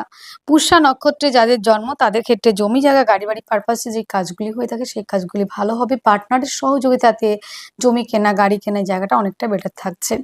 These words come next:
অশ্লেষা নক্ষত্রে যাদের জন্ম তাদের ক্ষেত্রে কিন্তু বন্ধুরা চেষ্টা, উদ্যম, ধৈর্যের জায়গা কিন্তু যথেষ্ট মাত্রায়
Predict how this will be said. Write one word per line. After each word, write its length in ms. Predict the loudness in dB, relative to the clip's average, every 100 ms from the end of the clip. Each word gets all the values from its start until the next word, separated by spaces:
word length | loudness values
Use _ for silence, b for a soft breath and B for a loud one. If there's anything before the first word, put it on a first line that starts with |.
| _ B B B B 2
অশ্লেষা 500 | 2 2 -4 0 0
নক্ষত্রে 540 | 0 -4 -4 -4 0 0
যাদের 300 | 2 0 0
জন্ম 320 | 0 -2 -2 -4 -6 0
তাদের 280 | 0 2 -2
ক্ষেত্রে 320 | -2 -2 -2 -4
কিন্তু 240 | -2 -4
বন্ধুরা 400 | -2 -2 -2 -4
চেষ্টা, 420 | -2 -4 -4 0 2
উদ্যম, 380 | 2 -2 -2 -2
ধৈর্যের 360 | -2 0 0 2
জায়গা 260 | 2 2 -2
কিন্তু 220 | -6 -2
যথেষ্ট 360 | 0 0 -4 -6
মাত্রায় 400 | -6 -2 -2